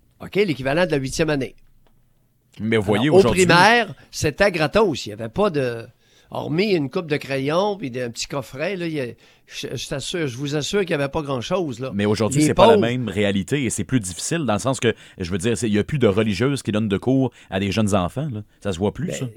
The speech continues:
Speaker 1: ça, ça coûte pas trop cher au Québec, là, les amis. Maintenant,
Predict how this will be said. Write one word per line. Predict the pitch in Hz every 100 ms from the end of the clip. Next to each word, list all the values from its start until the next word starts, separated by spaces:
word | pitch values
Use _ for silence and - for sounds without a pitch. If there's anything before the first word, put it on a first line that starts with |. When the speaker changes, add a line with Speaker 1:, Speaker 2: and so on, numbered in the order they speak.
| - - 127
Speaker 1:
ça, | 107
ça | - 123
coûte | 147
pas | - 139
trop | - 117
cher | - 196 151
au | 123
Québec, | - 120 151 -
là, | 127 120
les | 110 110 107
amis. | 104 123 127 _ _ _ _ _ _ -
Maintenant, | 107 - 131 151 160